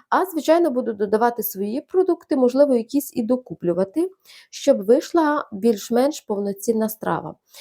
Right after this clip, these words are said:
Отже, почнемо. Перше, що в нас тут є, це кабачки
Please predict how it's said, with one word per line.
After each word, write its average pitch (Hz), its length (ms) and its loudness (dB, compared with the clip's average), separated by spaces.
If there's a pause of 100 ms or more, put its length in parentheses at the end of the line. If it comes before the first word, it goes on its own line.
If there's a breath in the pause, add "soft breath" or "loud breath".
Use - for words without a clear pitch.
(340 loud breath)
Отже, 202 260 4
почнемо. 202 640 0
Перше, 202 480 2
що 285 260 0
в 320 40 -6
нас 240 240 2
тут - 400 -4
є, 180 200 2 (540 loud breath)
це 269 460 2
кабачки 240 760 2